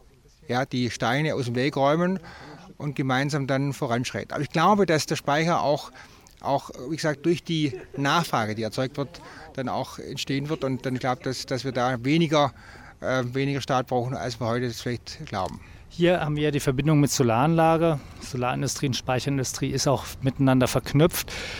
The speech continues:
Speaker 2: Da gibt es das hundert-Tage-Gesetz, auf das die Solarbranche schon lange wartet. Bisher haben die Sonderausschreibungen da drin gefehlt. Kommt das Gesetz mit Sonderausschreibungen?
Speaker 1: Also wir haben einen klaren Koalitionsvertrag, der,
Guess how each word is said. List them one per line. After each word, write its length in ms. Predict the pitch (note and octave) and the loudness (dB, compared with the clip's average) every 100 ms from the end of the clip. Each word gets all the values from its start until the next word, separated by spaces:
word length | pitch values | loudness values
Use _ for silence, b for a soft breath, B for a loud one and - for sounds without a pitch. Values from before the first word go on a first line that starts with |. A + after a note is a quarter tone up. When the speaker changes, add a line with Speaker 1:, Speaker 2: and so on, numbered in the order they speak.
| B B - - | B B -16 -4
Speaker 2:
Da 140 | D3+ | 0
gibt 160 | C3 D3+ | 0 2
es 100 | D#3+ | 2
das 160 | C#3+ D#3 | 4 6
hundert-Tage-Gesetz, 840 | D#3 C3+ C3+ E3+ F#3 F#3 F3+ F3 | 6 6 4 6 6 6 6 4
auf 100 | D#3+ | 2
das 160 | - C3+ | 2 0
die 100 | D#3 | 0
Solarbranche 680 | C3+ C#3 C#3 - D3 B2 C3+ | 2 2 2 4 4 4 4
schon 160 | C#3+ | 4
lange 240 | C3+ C3+ A#2+ | 4 4 4
wartet. 560 | B2+ D3+ F#3 E3+ - | 4 4 4 2 -2
Bisher 220 | - - C#3 | -4 0 2
haben 100 | C#3+ | 2
die 60 | |
Sonderausschreibungen 840 | B2 C#3 D#3 C#3+ C3+ - C3+ C#3+ | 2 4 4 4 4 2 2 2
da 60 | C3 | 2
drin 240 | - C#3+ | 0 0
gefehlt. 640 | C3 - C3 C#3 E3+ - - B B B - | 0 0 2 4 4 0 -10 B B B -6
Kommt 280 | C3+ C#3+ | -2 -2
das 160 | B2 - | -2 -2
Gesetz 380 | E3 E3 - - | 0 0 0 -2
mit 160 | C#3 - | -2 0
Sonderausschreibungen? 960 | D3 D3+ D3+ C#3+ - D3+ D#3+ E3+ F#3 B B B B B B B B B - - | 0 0 0 -2 -4 -8 -10 -12 -14 B B B B B B B B B -8 -2
Speaker 1:
Also 160 | E3+ | 2
wir 60 | F3+ | 4
haben 60 | |
einen 60 | D#3 | 4
klaren 240 | D3 D#3 | 2 2
Koalitionsvertrag, 760 | D3 C3+ C3+ F3 E3+ E3 D#3+ - | 2 0 0 -2 0 0 0 -2
der, 340 | C3+ B2+ B2+ | -2 0 -2